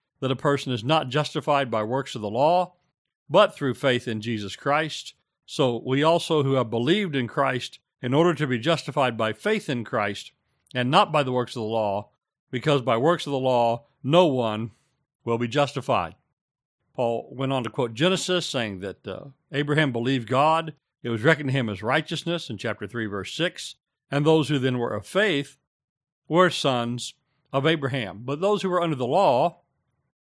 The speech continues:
were cursed. Quoting again from Deuteronomy, chapter three, verse ten, for it says, "Cursed is everyone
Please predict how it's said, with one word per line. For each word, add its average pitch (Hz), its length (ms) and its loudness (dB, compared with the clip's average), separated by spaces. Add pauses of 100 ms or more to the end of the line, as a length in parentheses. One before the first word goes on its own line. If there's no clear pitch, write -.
(100)
were 139 180 -2
cursed. - 680 -2 (540)
Quoting 143 300 4
again 110 300 -4
from 123 160 -6
Deuteronomy, 151 640 0 (1800)
chapter 120 320 -2
three, 131 200 0
verse 110 280 -2
ten, 165 500 -2 (540)
for 110 360 -6
it 123 140 -6
says, 135 440 0
"Cursed 170 260 0
is 143 160 0
everyone 131 600 0